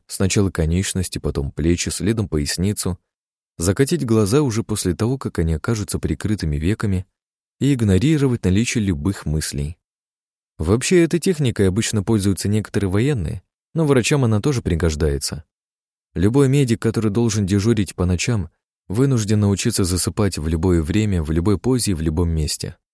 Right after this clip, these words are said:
Кроме того, меня мотивировала мысль восполнить магическую энергию. Если на нас посреди ночи совершат нападение,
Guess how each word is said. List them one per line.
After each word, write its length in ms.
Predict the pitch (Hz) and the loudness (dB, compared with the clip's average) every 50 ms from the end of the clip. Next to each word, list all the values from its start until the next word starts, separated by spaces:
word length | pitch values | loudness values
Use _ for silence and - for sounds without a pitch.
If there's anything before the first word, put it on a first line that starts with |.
| _ _ _ _ _ _ _ _ _ _ _ - | _ _ _ _ _ _ _ _ _ _ _ -8
Кроме 340 | - - 87 82 82 82 | -4 0 0 2 2 2
того, 320 | - 92 98 110 127 127 117 - | 2 2 2 2 2 0 0 -4
меня 340 | - 76 78 78 78 80 85 | -4 -2 -2 0 0 2 2
мотивировала 720 | 95 107 110 - 117 113 107 117 117 117 113 113 113 113 | 2 0 0 0 0 0 2 2 2 2 2 2 2 2
мысль 360 | 107 104 117 123 - 123 107 | 2 2 0 0 0 -2 -2
восполнить 600 | 98 87 95 - - - 120 120 123 120 104 - | 0 0 -2 -2 -2 -2 -2 0 0 0 -2 -2
магическую 640 | 92 95 95 95 101 101 - - 107 - - 107 101 | 0 0 0 0 0 -2 -2 -4 -4 -2 0 0 2
энергию. 480 | 98 98 92 82 73 71 71 69 78 - _ _ _ _ _ _ _ _ _ _ _ _ - | 2 2 2 0 0 -2 -4 -6 -6 -8 _ _ _ _ _ _ _ _ _ _ _ _ -4
Если 400 | - 78 85 90 - 113 110 110 | -2 0 0 0 0 0 0 2
на 160 | 113 113 107 | 2 0 0
нас 300 | 87 73 73 80 - - | 0 -2 -2 -4 -6 -6
посреди 480 | - 113 - - 92 90 90 87 107 | -4 -4 -2 0 0 0 0 0 0
ночи 300 | 107 110 110 107 - - | 2 2 0 0 0 -2
совершат 520 | 98 - 98 87 92 85 - - 107 95 - | -2 0 0 0 0 0 0 0 -2 -2 -2
нападение, 600 | 95 80 - 82 73 78 76 73 76 82 101 120 | -2 -2 -2 -2 -2 -2 -2 -2 -2 -2 -4 -4